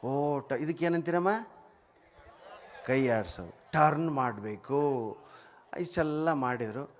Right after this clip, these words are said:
ಆ, ಈಗೇನು ಮಾಡಿ ನೋಡ್ತಾರ, ಅಣ್ಣ ಸರಿ ಆದಂಗೆ ಆಗೈತ್ರಿ. ಫೆವಿಕಾಲ್, ಫೆವಿಕಾಲ್ ಆದಂಗೆ ಆಗೈತಿ. ಓ, ನೆಕ್ಸ್ಟ್ ಸ್ಟೆಪ್ ಏನು ಮೇಡಮ್? ಗಂಡ ಬರೋದ್ರೊಳಗಡೆ ಇದನ್ನ ಗಟಾರಕ್ಕೆ ಚೆಲ್ಲಬೇಕು ಅಂತ. ಎಪ್ಪತ್ತು ರೂಪಾಯಿ ಕೆ ಜಿ ಆಗಿರ್ತಾವ.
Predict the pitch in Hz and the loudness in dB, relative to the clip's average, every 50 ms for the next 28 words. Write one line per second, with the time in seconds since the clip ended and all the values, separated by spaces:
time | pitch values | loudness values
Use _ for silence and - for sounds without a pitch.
0 | - - - - _ _ - 156 143 131 107 107 - - - - 156 147 147 151 | -20 -20 -20 -20 _ _ -8 -6 -6 -6 -8 -10 -16 -16 -10 -10 -8 -6 -4 -4
1 | 147 143 139 139 131 139 156 180 180 175 175 151 131 123 127 139 160 160 123 120 | -4 -4 -4 -2 0 2 4 4 2 2 0 -2 -2 -2 -4 -4 -4 -6 -6 -6
2 | 147 165 165 139 127 123 135 151 151 - - - - _ - - - 151 165 175 | -4 -4 -4 -4 -6 -6 -8 -12 -14 -18 -20 -20 -20 _ -18 -6 -4 -2 -2 0
3 | 190 185 180 170 175 165 151 139 123 104 - - - - _ - - - 135 151 | 0 0 0 0 -4 -6 -6 -6 -8 -10 -10 -14 -20 -20 _ -18 -4 -2 0 0
4 | 165 165 185 190 156 120 135 139 156 147 - 190 180 165 156 151 156 147 139 131 | 2 4 4 4 4 4 0 -2 -2 4 4 6 6 6 4 4 0 -2 -2 -2
5 | 120 110 - - - - - - - - - - - - - - - - - - | -4 -6 -8 -10 -14 -14 -14 -20 -20 -20 -20 -20 -20 -20 -20 -18 -18 -18 -8 -2
6 | 160 170 170 170 170 160 151 147 147 147 - - - - 214 202 202 - 180 175 | 0 2 4 4 4 4 4 2 0 -2 -2 -4 -2 2 2 0 2 2 2 2
7 | 170 170 160 160 156 151 165 165 156 - - - - - - - - 156 151 160 | 2 2 2 2 4 4 2 0 0 -6 -14 -20 -20 -20 -18 -6 -2 -2 0 4
8 | 175 220 233 226 220 196 180 170 175 170 165 160 156 147 139 147 175 175 170 160 | 4 4 8 8 6 6 6 4 4 4 4 4 2 2 2 0 0 2 2 0
9 | 147 170 170 180 185 196 - - - 220 190 175 175 180 196 185 170 151 - - | 4 6 4 4 4 2 -4 0 2 4 4 4 4 4 4 4 2 2 0 0
10 | 180 175 165 139 113 - - - - - - - - - - - - - - - | 2 2 2 2 0 -2 -6 -8 -8 -8 -8 -8 -8 -6 -6 -8 -8 -8 -8 -10
11 | - - - - - - - - - - - - - - - - - - - - | -10 -10 -10 -10 -12 -12 -12 -12 -12 -12 -14 -14 -14 -14 -14 -16 -16 -16 -16 -16
12 | - - - - - - - - 143 147 143 - 160 160 - 165 160 - 180 180 | -16 -16 -16 -16 -16 -6 2 6 6 6 8 8 6 6 6 2 2 4 4 4
13 | - - - 170 180 175 139 131 123 - 160 143 147 147 139 - 147 135 123 120 | 4 4 4 6 6 6 6 4 2 2 2 2 2 0 0 2 2 2 4 2